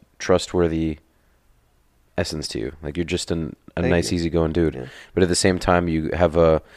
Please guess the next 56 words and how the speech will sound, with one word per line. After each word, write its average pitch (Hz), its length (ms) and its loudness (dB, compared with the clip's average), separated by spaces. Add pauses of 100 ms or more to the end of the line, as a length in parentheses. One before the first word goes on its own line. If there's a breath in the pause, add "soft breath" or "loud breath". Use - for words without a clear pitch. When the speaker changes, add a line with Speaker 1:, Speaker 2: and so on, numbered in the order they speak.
(220 soft breath)
Speaker 1:
mentality 87 580 4
where 80 140 0
you're 78 80 -2
gonna 80 160 -4
get 78 180 0
things 76 200 -4
done. 76 220 -4
Like, 73 120 -8
you're 78 80 -2
gonna 80 140 -2
drive 82 300 4
through 82 180 -2
the 78 80 0
wall 78 240 2
and 76 80 -4
make 73 160 -4
it 71 60 -6
happen 73 280 -4
at 67 80 -10
the 71 60 -12
same 71 200 -8
time, 69 240 -8
which 71 180 -12
is 73 100 -8
just, 76 340 -10 (140)
Speaker 2:
Yeah. - 100 -16 (180)
Speaker 1:
it's - 120 -8
a - 20 -2
great 78 220 -2
combo. 69 440 -4
Speaker 2:
Yeah. 62 160 -12 (480 soft breath)
Speaker 1:
'Cause - 140 -10
you 123 60 -2
Speaker 2:
And, 123 80 -2
Speaker 1:
can, 123 160 -4
Speaker 2:
and, 117 160 -2
Speaker 1:
yeah. 107 80 -6
Speaker 2:
and 117 100 -6
that's 123 220 -4
what 120 100 2
I 113 60 4
wanna 110 220 0
artic-, - 360 -6
articulate 101 640 -4
to 110 100 -10
my 98 140 -6
clients, 98 480 -6
is 101 140 -10
that 98 320 -4 (440)
in 110 140 -8
the 104 80 -6
beginning 123 400 0
when 120 100 0
I 117 80 0
came, 127 320 0
I, 104 160 -2